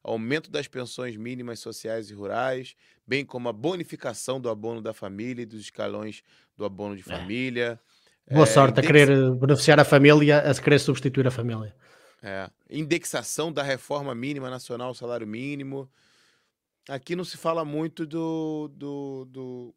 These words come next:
Speaker 1: do problema a ser resolvido da segurança social, do esquema de pirâmide.
Speaker 2: Não.
Speaker 1: Na verdade, só apoia esse esquema,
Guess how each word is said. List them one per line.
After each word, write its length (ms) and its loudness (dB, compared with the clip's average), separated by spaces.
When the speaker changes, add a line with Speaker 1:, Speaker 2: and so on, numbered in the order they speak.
Speaker 1:
do 160 -20
problema 440 -6
a 40 -8
ser 160 -10
resolvido 400 -8
da 80 -8
segurança 300 -8
social, 300 -8
do 40 -10
esquema 320 -10
de 80 -18
pirâmide. 480 -8
Speaker 2:
Não. 260 -8
Speaker 1:
Na 120 -18
verdade, 340 -4
só 160 -6
apoia 380 -4
esse 160 -12
esquema, 420 -10